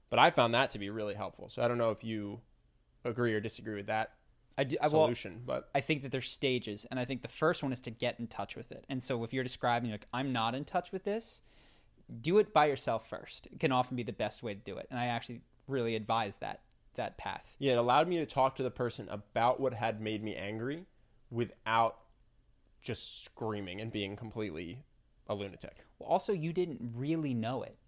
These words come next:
Speaker 2: until you experienced it. You know what I mean? Like, as is often the case, you don't realize how angry or what made you angry or the feeling. And so the first thing is to stop lying to yourself.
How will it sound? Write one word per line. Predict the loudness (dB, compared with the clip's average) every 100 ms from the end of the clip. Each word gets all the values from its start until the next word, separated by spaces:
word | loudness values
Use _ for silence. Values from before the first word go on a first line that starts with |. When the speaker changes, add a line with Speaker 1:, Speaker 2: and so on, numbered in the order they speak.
| -8
Speaker 2:
until | -6 -4 -4
you | -4
experienced | -8 -8 -8 -8 -10 -12 -12
it. | -6
You | -2
know | 0
what | 2
I | 2
mean? | 0 0
Like, | -2
as | -2 2 2 0
is | 2
often | 2 2
the | -2
case, | -6 -2
you |
don't | -2 -2
realize | 0 6 6 4
how | -2 -2 0 0
angry | -2 -6 -6 -6
or | -6
what | 0 0 2
made | 0 -4 -4
you | -6
angry | -6 -4
or | -4
the | -4
feeling. | -6 -6 -6 -6 -8
And | -2
so | 0 0
the | -2
first | -2 -2 -2
thing | -2
is | -2
to | -4
stop | -2 -2 -2
lying | -4 -4 -6
to | -6
yourself. | -6 -6 -6 -4 -4 -6 -14